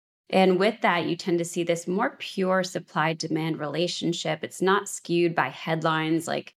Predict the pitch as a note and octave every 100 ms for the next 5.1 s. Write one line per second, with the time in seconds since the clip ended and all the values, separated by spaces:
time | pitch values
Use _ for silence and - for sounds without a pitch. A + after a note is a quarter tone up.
0 | _ _ _ F3 F3+ E3 E3+ E3 E3 D#3
1 | - D#3+ D#3+ D#3 E3 D#3+ E3+ E3 E3+ E3
2 | E3 D#3+ D#3 D#3+ - E3+ D#3+ E3 - F3
3 | D#3+ D3+ D#3+ D#3 D3+ - - - E3+ D#3+
4 | D#3+ _ _ _ F#3+ G#3 A#3+ E4 - -